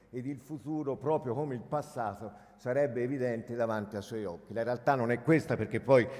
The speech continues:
c'è il cigno nero, c'è quello che non riusciremo mai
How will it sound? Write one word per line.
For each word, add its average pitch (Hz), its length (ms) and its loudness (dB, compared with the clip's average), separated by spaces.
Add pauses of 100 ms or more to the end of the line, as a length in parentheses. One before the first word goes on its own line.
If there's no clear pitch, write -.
(120)
c'è 127 140 2
il 120 100 2
cigno 131 360 -2
nero, 107 320 -2
c'è 107 200 -6
quello 131 280 0
che 117 60 -2
non 117 120 -2
riusciremo 117 580 0
mai 110 760 -4